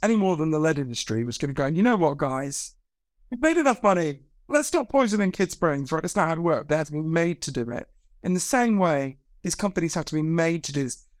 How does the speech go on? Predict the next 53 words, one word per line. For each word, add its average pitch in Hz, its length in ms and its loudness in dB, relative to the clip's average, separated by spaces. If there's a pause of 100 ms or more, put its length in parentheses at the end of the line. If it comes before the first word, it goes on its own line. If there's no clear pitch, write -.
And 202 100 2
the 233 40 2
way 311 140 4
I 359 80 4
think 247 240 2
of 147 80 -4
it 123 240 -4 (240)
is 175 140 -6
for 226 200 2
all 285 220 2
of 277 60 0
the 233 80 0
twelve 175 380 2
factors - 420 -4
that - 140 -6
I - 40 -4
write 151 240 0
about 143 240 -2
in 139 80 -6
Stonewall 123 400 -2
Focus 131 440 -2
that - 120 -8
are 131 80 -6
harming 165 400 2
our 131 140 2
attention, 127 640 -4 (340)
there's 175 140 -2
sort - 240 -4
of - 80 -20
two 233 280 2
levels 185 520 4
at 156 60 2
which 143 180 -4
we've 147 100 -6
got 139 120 -6
to 151 40 -4
deal 139 200 -2
with 127 200 -6
them. - 260 -12 (440)
I 208 80 2
think 226 220 -4
of 180 100 0
them 170 100 2
as 143 140 -2
defense 175 600 0
and 147 160 0
offense, - 640 -8
right? 147 280 2
Like 135 160 -8
I - 20 -6
think - 200 -8
I 135 40 -2
might - 160 -4